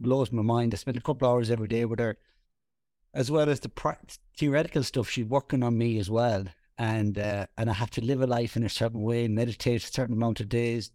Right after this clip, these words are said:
do certain things, take certain type of tea, give up certain things. So it's a real, I have to just commit to it fully. And we're doing these measurements of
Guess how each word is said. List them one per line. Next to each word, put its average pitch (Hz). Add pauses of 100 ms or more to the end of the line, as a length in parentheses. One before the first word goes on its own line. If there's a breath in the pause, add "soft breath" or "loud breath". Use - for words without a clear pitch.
do 120
certain 117
things, 117
take -
certain 123
type 113
of 123
tea, 123
give 117
up 139
certain 131
things. 123 (600 loud breath)
So 131
it's -
a 135
real, 156 (720)
I -
have 131
to -
just -
commit 147
to 127
it 104
fully. 143
And 117
we're 120
doing 131
these 120
measurements 117 (640)
of 117